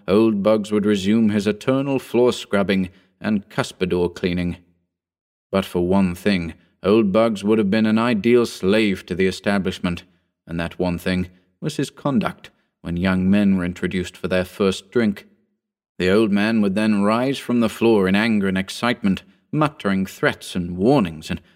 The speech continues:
seeking to dissuade the novices from embarking upon their course of seeing life as it is. He would sputter and fume, exploding into sesquipedalian admonitions and strange oaths, and animated by a frightful earnestness,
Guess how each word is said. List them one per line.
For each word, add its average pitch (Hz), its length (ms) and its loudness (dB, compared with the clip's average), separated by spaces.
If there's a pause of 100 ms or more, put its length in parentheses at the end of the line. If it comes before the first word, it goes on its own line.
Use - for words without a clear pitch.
(120)
seeking 117 380 -2
to 113 100 -2
dissuade 107 560 2
the 101 60 2
novices 101 540 2
from 110 180 0
embarking 107 580 2
upon 98 300 0
their 101 140 2
course 104 340 0
of 104 140 -2 (180)
seeing 131 460 0
life 110 360 0
as 113 140 0
it 139 220 -2
is. 107 240 2 (680)
He 180 120 0
would 220 180 0
sputter - 520 -2
and 92 160 0
fume, 107 460 2 (240)
exploding 147 600 0
into 104 200 0
sesquipedalian 135 1040 0
admonitions 113 720 0
and 92 140 -2
strange 110 460 2
oaths, 110 380 -2 (340)
and 85 160 -6
animated 90 520 -2
by 90 140 0
a 82 60 -2
frightful 123 520 -2
earnestness, 95 540 -2